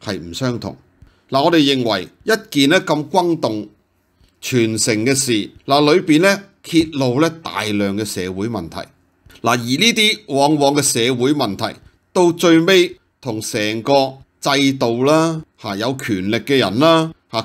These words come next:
權貴啦，全部有關。嗱，所以啦，呢個呢有好大嘅公共性，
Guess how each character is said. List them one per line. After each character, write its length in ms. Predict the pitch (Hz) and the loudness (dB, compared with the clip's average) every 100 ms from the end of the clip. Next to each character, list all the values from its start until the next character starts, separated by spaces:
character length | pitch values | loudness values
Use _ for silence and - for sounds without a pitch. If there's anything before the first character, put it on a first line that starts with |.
| - | -6
權 300 | 107 95 101 | -6 -6 -4
貴 240 | 127 127 | 0 2
啦， 100 | 147 | 0
全 240 | 143 92 78 | -2 -8 -12
部 200 | 82 78 | -12 -14
有 120 | 76 | -12
關。 220 | 107 90 - _ _ _ - _ | -10 -10 -12 _ _ _ -20 _
嗱， 100 | 98 | -8
所 180 | 92 131 | -2 2
以 80 | 131 | 2
啦， 160 | 110 - | 0 -2
呢 100 | 135 | -4
個 140 | 104 | -2
呢 120 | 120 | 0
有 120 | 117 92 | -2 -4
好 120 | 107 | -6
大 120 | 90 | -6
嘅 120 | 90 | -8
公 200 | 110 120 | -6 -6
共 180 | 95 80 | -6 -8
性， 220 | 107 90 | -8 -8